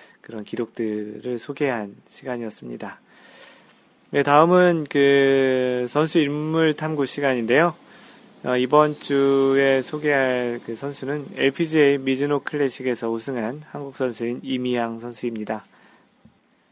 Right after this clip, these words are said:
그 이미양 선수가 그 이제 거의 루키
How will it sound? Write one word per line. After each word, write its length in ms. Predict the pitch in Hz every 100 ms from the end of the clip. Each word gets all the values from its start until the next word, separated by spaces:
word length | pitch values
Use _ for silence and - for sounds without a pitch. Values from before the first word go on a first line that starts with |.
| _ _ _ _ -
그 160 | 139 135
이미양 880 | 135 160 170 170 165 160 156 151
선수가 680 | 147 165 156 147 147 151 110 104
그 460 | 127 123 120 117
이제 300 | 113 127 123 117
거의 320 | 117 117 117
루키 840 | 123 135 - 139 127 113 110 110